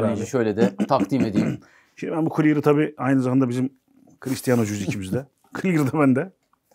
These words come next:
Speaker 1: Bir de içinde mentol var abi. Bir de
Speaker 2: Cool
Speaker 1: o,
Speaker 2: Sco-, ha işte
Speaker 1: o
Speaker 2: mentol.
Speaker 1: tarafı işte çok rahatlatacağız. O
Speaker 2: Tabii
Speaker 1: kaşınmayı
Speaker 2: abi.
Speaker 1: bence o çözüyor.
Speaker 2: Evet, evet, o yüzden bak, mental, kepek, kaşıntı yağı üçüne, üçüne diyor. Üçü de yok diyor artık diyor.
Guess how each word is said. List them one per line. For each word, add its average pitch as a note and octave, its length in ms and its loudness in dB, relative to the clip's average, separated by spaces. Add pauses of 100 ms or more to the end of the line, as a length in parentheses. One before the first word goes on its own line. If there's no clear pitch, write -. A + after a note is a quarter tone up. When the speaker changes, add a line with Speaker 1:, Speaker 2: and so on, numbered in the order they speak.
(500)
Speaker 1:
Bir A#2+ 80 -2
de D#3+ 80 4
içinde D#3 280 0
mentol D3 360 4
var C3+ 100 6
abi. A#2 180 6
Bir A2 60 0
de - 40 2
Speaker 2:
Cool F3+ 140 8
Speaker 1:
o, - 20 6
Speaker 2:
Sco-, C#3 180 2
ha E3 160 8
işte - 160 0
Speaker 1:
o - 20 6
Speaker 2:
mentol. C#3 240 6
Speaker 1:
tarafı D3+ 200 4
işte D3 200 -2
çok C#3 240 -2
rahatlatacağız. A2+ 560 -2
O D#3 80 -4
Speaker 2:
Tabii C#3 100 0
Speaker 1:
kaşınmayı C3+ 300 4
Speaker 2:
abi. G#3+ 120 6
Speaker 1:
bence G3+ 120 4
o G#3 380 8
çözüyor. G#2 400 0 (160)
Speaker 2:
Evet, B2 240 -2
evet, C#3 160 0
o B2 100 0
yüzden A2+ 260 -2
bak, G#2+ 160 -6
mental, C3+ 340 2
kepek, C3+ 400 0
kaşıntı C3+ 360 -2
yağı C3+ 140 4
üçüne, C3+ 360 0 (640)
üçüne C3+ 300 -2
diyor. C#3+ 280 0 (2000)
Üçü D#3+ 220 -6
de D3+ 60 4
yok F3 220 4
diyor B2 140 4
artık - 220 -10
diyor. E2+ 160 -10